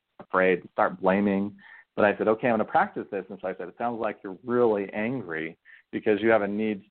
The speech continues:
to be safe and connect, and that wasn't met." And, and then immediately she said, "Yeah, well, n-, no one's really paid me that attention always, and it just,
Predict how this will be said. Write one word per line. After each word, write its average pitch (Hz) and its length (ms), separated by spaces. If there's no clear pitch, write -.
to 95 160
be 95 340
safe 110 260
and 90 180
connect, 107 360
and 92 100
that 92 140
wasn't 90 360
met." 98 320
And, 104 360
and 110 140
then 107 100
immediately 110 600
she 110 220
said, 98 180
"Yeah, 135 340
well, 101 380
n-, 131 160
no 131 200
one's 143 300
really 135 360
paid 117 300
me 113 100
that 101 200
attention 101 480
always, 123 440
and 98 100
it 95 140
just, 110 140